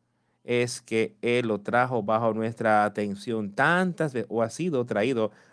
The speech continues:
a nuestra atención, porque es algo peligroso, peligroso ahí, y tenemos que estar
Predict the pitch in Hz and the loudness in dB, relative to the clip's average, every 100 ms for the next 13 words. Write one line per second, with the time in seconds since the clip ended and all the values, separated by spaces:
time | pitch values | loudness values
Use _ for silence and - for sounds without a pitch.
0 | - 107 113 117 117 107 107 101 107 104 | -8 -4 -2 -2 2 4 2 2 -4 -4
1 | - 131 120 117 - _ _ 123 127 123 | -4 -2 -2 -4 -12 _ _ 0 0 2
2 | 123 120 - 127 131 131 123 - _ _ | 2 0 0 0 0 0 -4 -12 _ _
3 | _ _ - 110 120 120 117 117 107 104 | _ _ -2 2 2 2 0 2 0 0
4 | 113 135 143 151 135 110 104 113 120 139 | 0 -2 -2 -6 -4 -4 -2 -2 -4 -6
5 | - 123 123 131 117 117 101 110 123 127 | -2 0 0 0 -2 -4 -4 -4 -2 -6
6 | 123 - 110 - - 131 135 127 | -8 -6 -6 -4 0 2 4 2